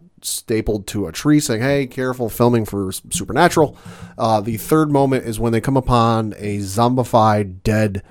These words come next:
crew member wearing, like, it was either a jacket or a vest, I forget what it was, that had the show's logo on the back. And she goes, "Oh my God, this guy worked on the show season Supernatural. Wait, if he's dead in here, who's filming season fifteen?"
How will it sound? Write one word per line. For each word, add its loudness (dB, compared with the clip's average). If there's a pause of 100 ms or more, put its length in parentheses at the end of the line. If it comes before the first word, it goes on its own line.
(360)
crew 4
member 6
wearing, 0
like, -8
it 0
was 2
either 6
a -2
jacket -2
or -4
a -8
vest, -4
I 0
forget -10
what -14
it -14
was, -12
that -6
had -6
the -6
show's -2
logo 8
on 6
the 2
back. 2 (320)
And -6
she -2
goes, 0
"Oh 4
my 8
God, 6
this 0
guy 4
worked 4
on 4
the 0
show 0
season -4
Supernatural. -2 (280)
Wait, 6
if 4
he's 2
dead 8
in -4
here, 2
who's 4
filming 4
season 4
fifteen?" 6